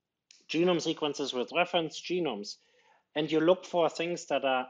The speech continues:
either never occurring in the, in the general population or things that are incredibly rare, you basically, and you rank those,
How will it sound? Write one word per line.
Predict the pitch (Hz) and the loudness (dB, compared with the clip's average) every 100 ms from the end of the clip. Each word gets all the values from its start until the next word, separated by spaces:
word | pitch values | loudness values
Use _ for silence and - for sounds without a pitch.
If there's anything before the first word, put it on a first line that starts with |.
| - | -2
either | 175 196 151 131 131 | 0 2 0 -2 -6
never | 131 170 196 151 | -2 0 0 -2
occurring | 123 - 131 127 120 127 135 127 | -4 -8 -8 -6 -4 -4 -6 -8
in | 127 123 | -8 -2
the, | 123 123 123 120 | 0 0 -2 -4
in | |
the | 123 | -6
general | 123 139 139 135 | -2 -2 -2 -4
population | 147 135 117 131 139 170 | -4 -4 -4 -2 -4 -6
or | 131 127 | -2 -2
things | 123 160 180 | 0 -2 -2
that | 143 120 | -2 2
are | 120 - - | 2 2 -4
incredibly | 143 135 - 202 185 147 131 | -4 -4 0 2 2 2 0
rare, | 123 175 135 101 - _ _ _ _ - | 0 2 2 -2 -6 _ _ _ _ -2
you | 139 | 0
basically, | 156 196 202 170 160 151 151 | 4 2 2 -4 -2 -2 -2
and | 139 | -2
you | 131 135 | 0 2
rank | 170 240 | 0 0
those, | 151 120 120 - | -2 -2 -4 -8